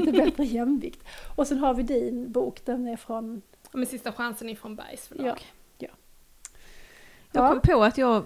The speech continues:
Speaker 3: att jag ville tillägga en grej. Och den här, den här Sappho-dikten,
Speaker 2: Mm.
Speaker 3: den har översatts och tolkats till svenska av, av flera olika personer. Men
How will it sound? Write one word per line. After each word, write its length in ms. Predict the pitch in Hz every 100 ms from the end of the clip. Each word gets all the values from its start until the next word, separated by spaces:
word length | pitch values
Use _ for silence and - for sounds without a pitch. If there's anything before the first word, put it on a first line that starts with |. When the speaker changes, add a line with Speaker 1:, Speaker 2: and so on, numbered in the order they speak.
| -
Speaker 3:
att 160 | 220
jag 80 | 226
ville 220 | 208 196
tillägga 640 | 202 220 233 190 156 175
en 280 | - 214 185
grej. 440 | 220 208 101 196 - - - - -
Och 80 | 202
den 140 | 202
här, 260 | 220 160 - -
den 200 | 208 208
här 140 | 214
Sappho-dikten, 1600 | - 226 - - - 123 165 - - - - 185 - 170 - 175
Speaker 2:
Mm. 160 | 185 180
Speaker 3:
den 40 | 185
har 140 | 170
översatts 840 | - 202 202 - 156 - - - -
och 180 | 185
tolkats 600 | - 190 190 - - -
till 140 | - 180
svenska 760 | 170 165 - - - - 135
av, 360 | 143 170 - - - _ _ _ _ _
av 160 | - 180
flera 580 | - 226 147 160 - 254
olika 520 | 208 - - 139 165 - - - - - -
personer. 580 | 208 - 214 156 160
Men 320 | 165 170 180